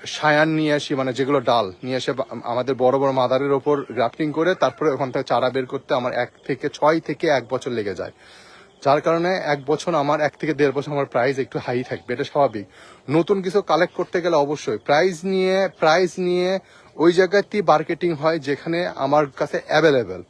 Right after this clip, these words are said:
আমার প্রোডাকশন রেট কস্টিং অনেক কম। কিন্তু যখনই আপনার আমার, আহ, কস্টিং বেড়ে যাবে, তখন কিন্তু আমি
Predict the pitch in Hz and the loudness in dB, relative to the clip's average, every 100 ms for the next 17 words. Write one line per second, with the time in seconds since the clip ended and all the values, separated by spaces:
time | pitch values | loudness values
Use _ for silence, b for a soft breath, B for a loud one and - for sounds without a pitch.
0 | - 127 139 151 156 147 - 156 135 156 | -6 -2 0 0 0 0 -4 -2 2 0
1 | - - 151 147 - 147 117 107 - 85 | -2 0 0 0 -4 -6 -4 -6 -8 -8
2 | - B B B B B 135 143 156 156 | -10 B B B B B -8 0 0 0
3 | 185 180 165 170 165 147 139 139 131 131 | -2 -4 -4 -4 -4 -2 -2 -4 -4 -6
4 | 127 139 135 143 131 131 131 139 139 127 | -4 -6 -6 -4 -2 0 0 -2 -2 -6
5 | 131 120 123 110 117 117 | -6 -6 -2 -2 -4 -8